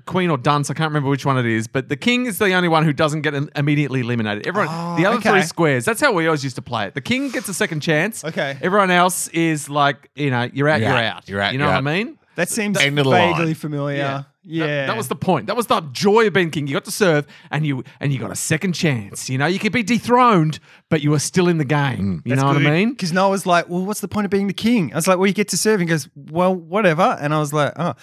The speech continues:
Speaker 2: But now what you're saying, I'm like, "Oh,
Speaker 1: Yeah,
Speaker 2: that makes
Speaker 1: yeah.
Speaker 2: sense."
Speaker 1: Yeah.
Speaker 2: You just get, you go to, you go to, you go to queen. But then if you go out as queen, you're out.
Speaker 1: Yeah, that's right.
Speaker 2: Okay.
Speaker 1: You're vulnerable.
Speaker 2: Dude,
Speaker 3: No, you go to,
Speaker 2: we nailed it. We
Speaker 3: you go
Speaker 2: fixed
Speaker 3: to, you
Speaker 2: Carney.
Speaker 3: go from king to dunce. You gotta work your way back up to
Speaker 1: Yeah.
Speaker 3: the top again.
Speaker 1: Yeah, I've always thought king to dunce. So if the king goes out, there's just a rotation of the thing.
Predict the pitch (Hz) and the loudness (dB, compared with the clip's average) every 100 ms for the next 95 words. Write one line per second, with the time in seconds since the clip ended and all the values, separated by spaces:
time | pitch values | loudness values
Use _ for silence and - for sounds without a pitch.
0 | _ 151 147 170 147 127 185 127 120 131 | _ -4 0 2 2 0 0 -2 -2 -2
1 | 127 123 123 139 - - 139 135 127 311 | -2 -2 0 0 -2 -6 0 2 2 0
2 | 269 - - 180 233 170 120 _ - 147 | -4 -6 0 4 4 4 0 _ -8 -4
3 | 180 - 151 160 160 165 147 143 143 151 | -4 -4 -4 2 2 2 -2 -8 -2 0
4 | 151 147 143 _ _ _ _ _ 143 156 | 0 -4 -8 _ _ _ _ _ -8 -8
5 | 147 175 - - _ _ _ _ _ 165 | -6 -10 -10 -18 _ _ _ _ _ 0
6 | 185 196 175 156 135 110 196 135 120 131 | 2 2 2 2 0 -2 -6 -6 -6 -6
7 | 139 - _ 165 202 147 139 226 277 165 | -6 -8 _ 0 0 -2 -4 -2 -2 -4
8 | - 466 571 - 180 294 330 151 - _ | -2 0 0 2 2 2 2 0 -4 _
9 | - 466 - 156 190 269 339 208 127 110 | -6 -4 -2 0 0 2 2 0 -2 -2
10 | 127 180 107 - 381 359 226 - 139 131 | 2 2 4 4 4 4 4 2 -4 -2
11 | 131 101 82 - 101 120 - 123 147 104 | -2 -4 -6 -2 -2 -2 -4 -4 -2 0
12 | 104 - 92 80 95 - 87 131 180 151 | -2 -2 -4 -2 -4 -2 -4 0 2 2
13 | 92 117 - 127 135 147 175 101 - 170 | 0 -2 -2 -10 -6 -2 0 0 0 0
14 | 226 220 175 196 - 208 185 151 117 - | 2 2 2 0 0 -4 -2 -2 -4 -6
15 | - - - 185 175 180 196 285 311 277 | -12 -12 -6 0 0 0 -2 -2 2 2
16 | 170 185 175 151 175 165 165 147 165 170 | 2 0 -2 -8 -10 -4 -2 -2 -2 -4
17 | 170 160 127 127 - 151 110 | -4 -6 -8 -12 -4 -2 -2